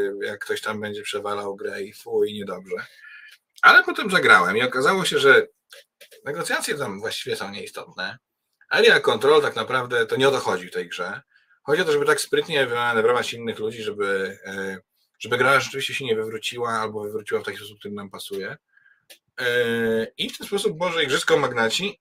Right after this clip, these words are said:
<coughs> okazało się być grą, którą oceniłem w końcu na ósemkę, mimo że za pierwszym razem chyba na czwórkę.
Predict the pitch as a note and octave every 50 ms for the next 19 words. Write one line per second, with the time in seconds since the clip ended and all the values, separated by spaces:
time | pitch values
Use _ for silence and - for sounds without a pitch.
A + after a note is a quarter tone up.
0 | - - - - - - E3 - - A#2+ A#2 C3+ D#3 E3 D#3+ - C3+ C3+ C#3 D3
1 | - - - _ - - - _ _ _ _ _ G#2 G2+ A2 B2 C#3+ D#3 D3 -
2 | C#3 C3+ B2+ B2 B2 C3 B2+ C3 C3+ B2+ B2 - B2+ A#2+ B2+ B2 A#2 A2+ - -
3 | G#2+ G2+ G#2 - E3+ E3+ D3+ C#3+ C#3 B2+ B2+ B2+ B2+ B2+ - C#3 D3 C#3 - C#3
4 | A#2+ A2+ B2 C3+ D3 D#3 C3 B2+ C#3 C3+ C#3 C#3 C#3 - - G#3+ G3+ - - -
5 | F2 E2